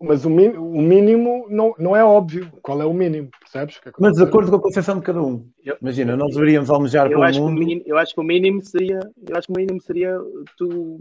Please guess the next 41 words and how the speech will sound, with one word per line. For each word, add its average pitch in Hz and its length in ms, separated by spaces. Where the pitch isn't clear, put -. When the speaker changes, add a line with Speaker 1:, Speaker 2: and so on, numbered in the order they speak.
Speaker 3:
gostares 160 400
da 175 100
vida 156 220
que - 80
tens, 170 240
meu. 85 120
Isso, 135 240
isso 131 240
seria 160 160
o - 20
mínimo. 143 280
Eh, 117 300
Speaker 2:
Eu, 170 340
eu 180 80
comecei 180 280
um 175 60
bocadinho 175 220
mais 170 160
Speaker 3:
acredites 151 320
Speaker 2:
abaixo, 185 40
Speaker 3:
em 180 80
Speaker 2:
que 143 80
era 131 100
Speaker 3:
reencarnação, 135 300
não 156 100
acredites, 160 640
vem, 190 240
vens, 190 280
oh, 208 40
meu, 202 180
vens 190 160
cá 202 120
jogar 190 200
um 170 100
jogo. 170 240
Não, 170 160
acho 180 120
que 190 40
ninguém 185 140
se - 80
deve - 120